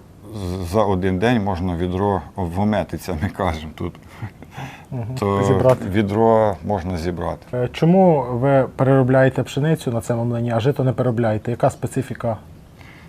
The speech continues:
Speaker 2: в цьому
Speaker 1: Е,
Speaker 2: процесі?
Speaker 1: щоб переробляти жито, е, треба міняти сита, де відсівається борошно,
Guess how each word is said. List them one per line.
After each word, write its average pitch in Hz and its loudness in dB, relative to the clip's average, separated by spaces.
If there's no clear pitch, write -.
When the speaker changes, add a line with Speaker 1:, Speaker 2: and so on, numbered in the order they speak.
Speaker 2:
в - -20
цьому 107 -6
Speaker 1:
Е, - -6
Speaker 2:
процесі? 107 -2
Speaker 1:
щоб 113 -4
переробляти 117 0
жито, 110 -2
е, 95 -2
треба 104 0
міняти 101 -2
сита, 90 -4
де 95 -2
відсівається 95 -2
борошно, 101 -4